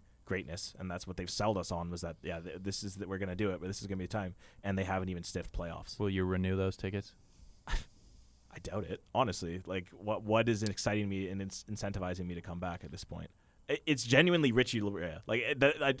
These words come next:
Speaker 1: I, I love watching that guy play football. That, that every time I'm like, "Okay, if everyone's, like, sucking, I'm just gonna watch Richie play," 'cause I just love watching him play and run around the field. And occasionally Bernardeschi, but when he doesn't play, he's very lazy on defense too, so he's kinda just walking around the pitch half the time.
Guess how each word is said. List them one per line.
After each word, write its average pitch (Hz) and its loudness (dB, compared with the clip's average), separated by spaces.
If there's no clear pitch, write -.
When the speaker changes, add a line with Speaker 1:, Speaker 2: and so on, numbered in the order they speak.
Speaker 1:
I, 123 2
I 120 6
love 120 6
watching 107 0
that 92 -2
guy 95 -2
play 87 -6
football. 92 0
That, 107 2
that 117 0
every 127 4
time 120 4
I'm 110 2
like, 95 -4
"Okay, 92 -6
if 85 -10
everyone's, 117 2
like, 113 0
sucking, 120 2
I'm 98 -2
just 107 -4
gonna 113 2
watch 104 2
Richie 110 0
play," 101 0
'cause 117 4
I 120 6
just 110 0
love 120 6
watching 113 4
him 104 2
play 120 2
and 98 2
run 104 2
around 101 2
the 95 -4
field. 101 0
And 120 2
occasionally 98 4
Bernardeschi, 87 -2
but 92 0
when 98 -2
he 101 -2
doesn't 92 -2
play, 87 -6
he's 98 -2
very 101 2
lazy 87 -2
on 90 -2
defense 90 -6
too, 92 -4
so - -8
he's 87 -6
kinda 87 -8
just 87 -12
walking 85 -10
around 87 -6
the 85 -10
pitch - 0
half 90 -10
the 113 -10
time. 113 -4